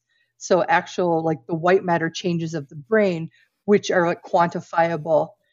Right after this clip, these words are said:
and so that's kind of where, in terms of our research, we've focused in that aspect of looking at the potential protective mechanism it has against these actual anatomical structural changes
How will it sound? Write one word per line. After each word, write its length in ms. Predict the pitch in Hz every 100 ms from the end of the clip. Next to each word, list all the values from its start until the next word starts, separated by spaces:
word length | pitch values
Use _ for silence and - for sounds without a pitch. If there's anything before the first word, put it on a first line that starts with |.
| _ _ _ -
and 160 | 180 175
so 120 | 190
that's 320 | 170 214 247
kind 220 | - 247
of 140 | 190 175
where, 400 | 180 170 165 165
in 260 | - 185
terms 240 | 180 202 175
of 60 |
our 120 | 170
research, 420 | 165 165 - 160 -
we've 140 | 208
focused 460 | - 190 180 170 -
in 140 | 160
that 240 | 151 160 - _ _ -
aspect 460 | 175 170 - 175 180
of 120 | 165
looking 400 | 170 180 196 175
at 260 | 165 151 143 _ _ -
the 60 |
potential 440 | 196 196 202 180 190
protective 540 | - - 196 196 185
mechanism 560 | 175 165 180 170 151 156
it 120 | 147 185
has 420 | 233 170 156 - _ _ _ -
against 580 | 165 185 175 156 - 180
these 300 | 180 180 156 -
actual 680 | 160 - - 165 160 151 - _ -
anatomical 640 | 170 175 - 175 165 156 160
structural 720 | - - 160 - 180 151 147
changes 720 | - - 269 208 165 147 165